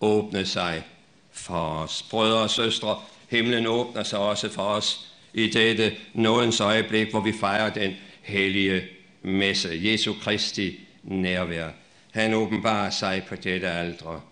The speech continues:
for hver enkelt af os. He is revealing himself, Jesus, right now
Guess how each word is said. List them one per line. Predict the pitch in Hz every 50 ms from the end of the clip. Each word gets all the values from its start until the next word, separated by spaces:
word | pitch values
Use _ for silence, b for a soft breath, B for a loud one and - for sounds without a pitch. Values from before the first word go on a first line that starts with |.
| b b b b b
for | - 101
hver | 90 98 95
enkelt | 90 90 92 92 87 92 90 80
af | 90 87 85 82
os. | 80 80 80 - - - B B B B
He | - 117 117 113 117 113
is | 113 104 104 104 101 98 95 90 95 - B B B B
revealing | 110 101 95 85 87 107 110 110 110 107 98 92
himself, | 98 101 95 90 - - 90 82 80 78 76 - - B B B - -
Jesus, | 104 95 87 - - - 87 87 - - - -
right | - 92 98 98 98 92 95
now | 95 87 85 82 80 82